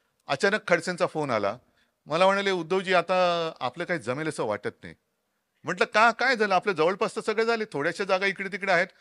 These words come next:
आज रात्र आहे, उद्याचा दिवस आहे, बसून संपून टाकू." नाही म्हणे, "आम्ही ठरवलंय, आता काही आपण एकत्र राहायचं नाही." मग ठीक आहे. मग त्यावेळेला काय घडलं होतं असं? आज जे सांगतायत की शिवसेना काँग्रेसबरोबर गेली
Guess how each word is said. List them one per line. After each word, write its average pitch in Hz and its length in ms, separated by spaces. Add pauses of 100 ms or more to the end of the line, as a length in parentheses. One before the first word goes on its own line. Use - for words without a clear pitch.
(300)
आज 143 200
रात्र 151 320
आहे, 185 240 (120)
उद्याचा 170 340
दिवस 190 300
आहे, 190 120
बसून 151 320
संपून 233 340
टाकू." 175 300 (520)
नाही 226 120
म्हणे, 220 160
"आम्ही 190 220
ठरवलंय, 170 520 (340)
आता 143 200
काही 180 180
आपण 165 360 (100)
एकत्र 156 400
राहायचं 110 340
नाही." 82 120 (220)
मग 147 60
ठीक 240 240
आहे. 185 80 (1600)
मग 120 120
त्यावेळेला 180 340
काय 202 160
घडलं 196 240
होतं 196 140
असं? 185 260 (1040)
आज 156 200
जे 175 160
सांगतायत 175 640 (1200)
की 160 80
शिवसेना 180 500
काँग्रेसबरोबर 170 640
गेली 160 340